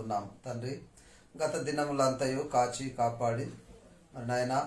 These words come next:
మరొక దినాన్ని మాకు దయచేసిన విధానాన్ని బట్టి మీకు స్తోత్రములు చెల్లిస్తూ ఉన్నాం. తండ్రి, గత సంవత్సరం అంతట్లో మరి నాయన, మీ కృపాక్షేమములను మాకు తోడుగా ఉంచి, మీరు ఎక్కడి నీడలో మమ్మల్ని భద్రపరిచి, మరొక సంవత్సరాన్ని మాకు దయచేసినందుకు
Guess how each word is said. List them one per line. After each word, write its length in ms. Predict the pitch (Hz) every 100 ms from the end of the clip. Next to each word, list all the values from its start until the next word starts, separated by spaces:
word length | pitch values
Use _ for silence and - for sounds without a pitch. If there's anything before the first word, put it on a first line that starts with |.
| 135
మరొక 300 | 123 131 131 117
దినాన్ని 360 | 127 131 131 123
మాకు 160 | 120 117 113
దయచేసిన 520 | 120 117 123 110 123 113
విధానాన్ని 440 | 113 117 113 113 110
బట్టి 160 | 107 117
మీకు 140 | 110 -
స్తోత్రములు 560 | - 113 - 113 110 107
చెల్లిస్తూ 360 | 113 104 - 120 110
ఉన్నాం. 220 | 107 101 98 -
తండ్రి, 260 | 117 110 120 - - - - - -
గత 120 | 120 120 -
సంవత్సరం 420 | 123 117 - 123
అంతట్లో 400 | 120 120 123 123 131
మరి 160 | 123 117
నాయన, 240 | 113 117 120 123
మీ 80 | 110
కృపాక్షేమములను 880 | 117 117 127 120 127 120 123 120 113 113
మాకు 180 | 110 - -
తోడుగా 320 | 120 120 120 120
ఉంచి, 260 | 120 - 139 - - - - - 139
మీరు 160 | 131 131
ఎక్కడి 240 | - 139
నీడలో 320 | 139 131 131 127
మమ్మల్ని 300 | 120 120 113
భద్రపరిచి, 640 | 117 110 117 127 107 - 135 131 -
మరొక 280 | 123 120 123 113
సంవత్సరాన్ని 560 | 127 131 131 139 127 120
మాకు 160 | 120 117 123
దయచేసినందుకు 720 | 123 - 123 - 123 117